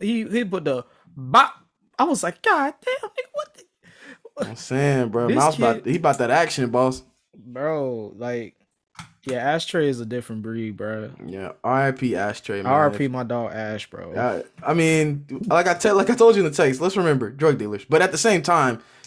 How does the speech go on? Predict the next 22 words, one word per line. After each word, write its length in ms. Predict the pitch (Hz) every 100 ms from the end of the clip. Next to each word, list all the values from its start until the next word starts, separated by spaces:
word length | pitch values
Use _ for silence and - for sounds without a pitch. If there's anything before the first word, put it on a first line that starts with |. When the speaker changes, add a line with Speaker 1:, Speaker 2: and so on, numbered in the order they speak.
| -
Speaker 2:
he 80 |
still 120 | - 277
was 80 | 143
a 40 |
kid, 360 | - 196 185 135
and 80 | 151
they 80 |
shot 300 | 214 - 175 139
him 60 |
straight 240 | 139 170 135
in 60 |
the 80 | 95
face, 680 | - _ - 170 135 - 107
bro. 300 | - 110 117 117 _ _ _ _ _ _ _ _ _ -
Speaker 1:
Yeah, 220 | 123 139
like, 180 | 127 120
straight 260 | - 143 135
in 80 |
the 60 | 120
face. 340 | 104 123 117 104
That 260 | 117 135
was 380 | 113 113 104 -